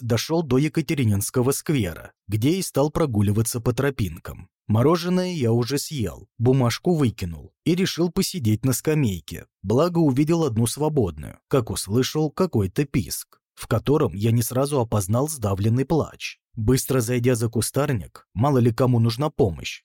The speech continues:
я обнаружил сидевшую на коленях девушку, на вид лет двадцати, что содрогалась в рыданиях, пытаясь не шуметь. Не подходя, женщины вообще готовы плакать по любому поводу,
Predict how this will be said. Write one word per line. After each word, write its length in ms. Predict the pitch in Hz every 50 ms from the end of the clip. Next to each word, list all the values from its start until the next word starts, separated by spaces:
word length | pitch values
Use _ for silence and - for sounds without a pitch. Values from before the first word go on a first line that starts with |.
| _ _
я 280 | 92 92 113 135 156
обнаружил 560 | 170 165 156 143 127 131 156 151 151 165 151
сидевшую 560 | - - 123 110 113 139 143 - - 151 151 147
на 100 | 143 120
коленях 480 | - 113 104 110 117 120 135 143 151
девушку, 720 | 147 156 175 156 107 78 76 - - - - - - - _ -
на 200 | 104 117 123 113
вид 280 | 107 127 156 160 - -
лет 300 | 139 123 110 110 104 101
двадцати, 720 | 117 113 127 123 - - 160 151 - - 92 71 62 - _ _
что 240 | - - - - 180
содрогалась 720 | 180 - 180 151 143 127 110 101 110 113 113 123 - - -
в 120 | 139 139
рыданиях, 760 | 147 160 147 135 104 87 82 76 73 65 64 - - - _ _ _ _
пытаясь 500 | 185 175 - 135 110 95 95 101 - -
не 140 | 117 113 -
шуметь. 640 | - - 127 127 110 87 73 - - - - - _ _
Не 200 | - 113 127 131
подходя, 680 | 117 - 131 - - 127 113 101 113 120 127 139 131 - _ _ -
женщины 560 | 104 98 117 135 123 117 - 123 123 123 117
вообще 420 | 117 127 131 135 - - - 135
готовы 400 | 113 117 120 113 - 117 107 117
плакать 400 | 113 - 131 123 117 - 113 -
по 80 | - 123
любому 420 | 117 123 120 123 123 110 107 104
поводу, 640 | - - 127 139 143 135 - - - - - - _